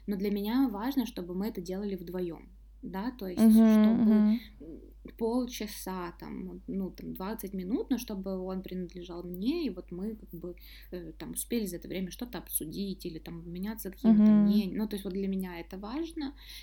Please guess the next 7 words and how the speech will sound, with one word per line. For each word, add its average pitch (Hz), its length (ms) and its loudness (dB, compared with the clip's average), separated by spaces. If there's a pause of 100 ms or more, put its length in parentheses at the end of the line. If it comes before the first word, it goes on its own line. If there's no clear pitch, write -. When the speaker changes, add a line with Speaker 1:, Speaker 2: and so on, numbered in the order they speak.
(120)
Speaker 1:
И 220 100 -4
на 220 300 -4
втором 220 460 -2
месте 208 600 -4
это 185 1000 -8
физический 190 580 -6
контакт. - 480 -16